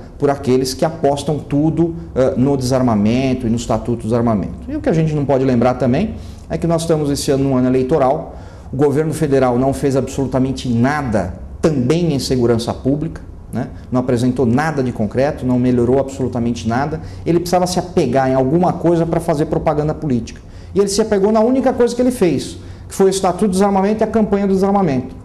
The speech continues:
O ministro Tomás Bastos, ela sempre foi chamado de ministro do desarmamento. Por quê? Porque foi a única coisa que saiu dele, né? Então eles se a-, se apegaram a essa questão pra fazer propaganda política,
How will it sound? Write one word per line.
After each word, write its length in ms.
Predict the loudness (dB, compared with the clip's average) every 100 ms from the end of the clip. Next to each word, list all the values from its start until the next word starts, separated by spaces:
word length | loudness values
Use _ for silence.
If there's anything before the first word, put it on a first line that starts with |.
| -18 -14 -6
O 40 |
ministro 300 | -2 -2 0
Tomás 260 | 0 2 2
Bastos, 400 | 0 0 0 2
ela 120 | 2
sempre 280 | 2 -2 0
foi 100 | -2
chamado 320 | 0 0 2
de 60 |
ministro 480 | 2 2 2 2 -2
do 100 | -2
desarmamento. 680 | 0 0 2 2 2 0 -4
Por 180 | -8 -4
quê? 160 | 0
Porque 160 | -2 -4
foi 160 | 0 2
a 40 |
única 360 | 4 4 2 0
coisa 300 | 0 0 0
que 80 |
saiu 240 | 0 0 2
dele, 340 | 2 0 -2 -12 -14 -6
né? 120 | -4
Então 140 | -2
eles 100 | -2
se 220 | -2 -2 -2
a-, 140 | -2 -4
se 140 | -6 -4
apegaram 720 | -2 -2 0 0 2 0 -2 -6 -12 -2
a 100 | -2
essa 220 | 0 -2
questão 460 | -2 -2 0 0
pra 140 | 0 -2
fazer 340 | 0 2 2
propaganda 480 | 2 0 2 2 2
política, 540 | 2 2 0 -2 -8